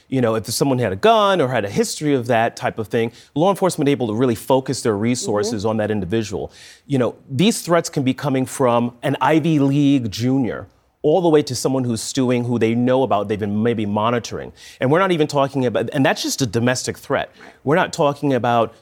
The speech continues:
Speaker 1: you know, potential sleeper cells, people who've been in, who've come into this country, you know,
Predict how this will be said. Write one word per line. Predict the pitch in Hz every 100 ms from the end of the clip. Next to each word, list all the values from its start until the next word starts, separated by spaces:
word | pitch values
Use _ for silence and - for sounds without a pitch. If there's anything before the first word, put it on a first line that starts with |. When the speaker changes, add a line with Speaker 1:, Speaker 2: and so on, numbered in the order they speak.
| -
Speaker 1:
you | 117
know, | 85 - - -
potential | 127 139 120 101
sleeper | - 220 147
cells, | - 127 113 110
people | - - 120
who've | 104
been | 92 123
in, | - 143 - -
who've | 123 92 - -
come | 165 196
into | 160
this | 123 117
country, | - 123 113 120 110 - - -
you | - 120
know, | 117 104 98